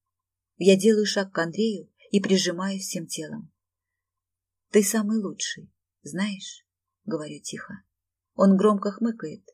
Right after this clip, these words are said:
выкидывая окурок. "Еще буквально месяц назад ты чуть ли не кричала,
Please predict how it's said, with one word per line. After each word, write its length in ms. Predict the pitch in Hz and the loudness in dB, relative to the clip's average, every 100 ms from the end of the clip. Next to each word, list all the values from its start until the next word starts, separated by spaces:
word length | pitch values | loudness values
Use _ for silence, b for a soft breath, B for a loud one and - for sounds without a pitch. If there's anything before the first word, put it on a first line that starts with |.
| - | -2
выкидывая 680 | 185 190 185 151 160 160 160 | 2 2 2 0 -2 -4 -10
окурок. 580 | - 156 151 - _ _ _ _ _ _ _ _ | -10 -12 -14 -20 _ _ _ _ _ _ _ _
"Еще 260 | 175 - 175 | -4 0 2
буквально 460 | 160 - 170 165 | 2 2 2 2
месяц 340 | 160 160 - 151 | -2 -4 -4 -4
назад 460 | 156 143 147 180 - _ | -4 -2 -4 -4 -8 _
ты 100 | 180 | -2
чуть 260 | - 190 190 | 0 0 -2
ли 80 | |
не 100 | 180 | -4
кричала, 600 | 180 196 - 175 131 - | -4 -6 -2 -2 -4 -8